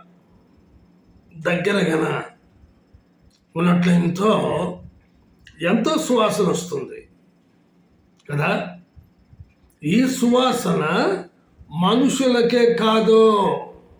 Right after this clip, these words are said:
సాతానుడికి కూడా వస్తుంది. ఎవడా సాతానుడు? మరి ఆ-, ఆనాడు ఏదెను వనములో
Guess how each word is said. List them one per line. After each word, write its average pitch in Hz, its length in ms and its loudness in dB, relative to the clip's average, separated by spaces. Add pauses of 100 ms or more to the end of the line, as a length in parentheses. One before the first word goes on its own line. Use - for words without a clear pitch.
(1500)
సాతానుడికి 175 840 -2
కూడా 170 220 -4
వస్తుంది. - 680 -8 (840)
ఎవడా 262 380 0
సాతానుడు? 269 960 0 (2750)
మరి 147 680 -4 (1160)
ఆ-, 202 520 0
ఆనాడు 214 840 0 (1040)
ఏదెను 277 580 4
వనములో 254 760 4